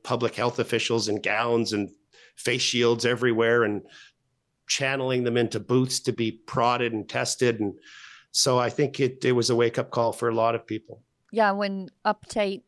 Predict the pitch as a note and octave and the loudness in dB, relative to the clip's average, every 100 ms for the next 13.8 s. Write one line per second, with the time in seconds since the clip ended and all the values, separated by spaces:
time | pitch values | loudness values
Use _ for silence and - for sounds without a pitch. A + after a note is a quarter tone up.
0 | _ F#3+ F3 F3+ - F3+ E3 F3 F#3+ E3+ | _ -8 0 0 0 -8 -6 -6 -4 -6
1 | - E3+ D#3+ D#3+ E3 - F#3 E3 E3+ F3 | -6 -6 -4 -2 -2 -2 -8 -4 -2 0
2 | A3 G3+ F3+ B3 - B3 - A3 E3+ A#3+ | 0 0 2 0 2 0 2 2 2 2
3 | A#3 G#3+ G#3 - - - - C4+ D#4 - | 2 4 2 0 -8 -18 -6 0 0 0
4 | C4 B2+ D#3+ F3+ F#3 F3 E3+ D#3 A#2+ - | 0 2 4 4 4 4 4 0 -2 -2
5 | - F#3+ A#3+ A#2+ D3 D3 C3+ B2+ A2 - | 0 0 0 2 2 4 2 2 -2 -4
6 | G2+ G#2+ G#2+ - G#2+ A#2 G#2+ - - - | -2 0 0 -2 0 0 0 -4 -16 -8
7 | A3 G#3+ G#3 - _ _ A3 B3 B3 B3 | 0 0 0 -6 _ _ -2 2 2 0
8 | A#3+ - B3+ A3+ B3 - F#3+ G3+ G3 A#3+ | -2 -4 -2 -2 -4 -6 -8 -6 -6 -4
9 | G3+ E3+ F3 _ _ _ - G3 F#3+ F#3 | -2 -4 -8 _ _ _ -4 0 0 -2
10 | G3 F#3+ F#3 F#3+ F#3 F3+ F3+ G3 F3+ G3 | -10 -10 -8 -6 -6 -6 -8 -10 -8 -10
11 | - F#3 F3+ E3 - F#3+ F3 F3+ F#3+ G3 | -10 -12 -10 -12 -12 -14 -12 -8 -6 -6
12 | F#3 E3 D#3+ E3 _ _ _ _ - G3+ | -4 -2 -2 -4 _ _ _ _ -12 -10
13 | A3 A#3 - A3 G3 F#3 E3+ | -6 -8 -6 0 2 2 -2